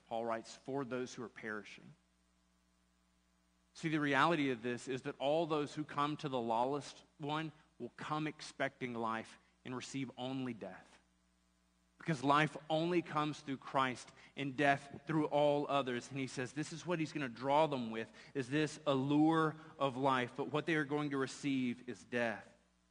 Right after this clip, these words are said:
And they receive death, the second half of verse ten, for this reason, because they refuse to love the truth and so be saved. Do you hear the offer there? Do you hear what's on offer?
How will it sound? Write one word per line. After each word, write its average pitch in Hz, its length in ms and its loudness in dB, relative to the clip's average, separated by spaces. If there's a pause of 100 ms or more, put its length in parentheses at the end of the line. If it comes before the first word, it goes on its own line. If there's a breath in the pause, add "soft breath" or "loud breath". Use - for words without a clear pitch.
(600)
And 123 100 -8
they 127 40 0
receive 123 560 0
death, 131 320 4
the 127 80 -6
second 131 260 -2
half 120 140 -2
of 107 80 -10
verse 113 240 -2
ten, 110 340 -8
for 120 120 -12
this 113 280 -8
reason, 104 340 -6 (360 loud breath)
because 135 280 -2
they 131 120 0
refuse 139 680 0
to 117 100 -4
love 127 500 2
the 127 80 -10
truth 107 520 -8
and - 100 -18
so 107 420 -8
be 98 220 -10
saved. - 240 -18 (1800)
Do 139 60 -6
you - 60 -4
hear 214 220 -2
the 160 120 0
offer 143 380 0
there? 202 320 -4 (1900)
Do 202 80 4
you 214 60 4
hear - 260 2
what's 254 260 -2
on 185 240 0
offer? 165 480 -4